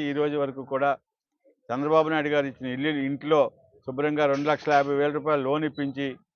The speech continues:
ఆ రోజు నుంచి ఈ రోజు వరకు ఆ పాల వ్యాపారంతో వీళ్ళ కుటుంబాలన్నీ గడుస్తున్నాయి. వీళ్ళందరినీ కూడా ఆ రోజు చంద్రబాబు నాయుడు గవ-, ప్రభుత్వంలో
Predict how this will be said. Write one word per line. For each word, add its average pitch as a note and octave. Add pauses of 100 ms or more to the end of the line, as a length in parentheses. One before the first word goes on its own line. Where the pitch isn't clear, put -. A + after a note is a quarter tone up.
(280)
ఆ A#2+
రోజు D#3+
నుంచి D#3
ఈ C#3+
రోజు D3
వరకు D3 (320)
ఆ B2 (340)
పాల C3 (100)
వ్యాపారంతో C#3+
వీళ్ళ C3 (120)
కుటుంబాలన్నీ C#3
గడుస్తున్నాయి. C3 (480)
వీళ్ళందరినీ D#3
కూడా E3 (580)
ఆ B2
రోజు E3 (120)
చంద్రబాబు D#3+
నాయుడు D3+
గవ-, C#3+ (260)
ప్రభుత్వంలో D#3+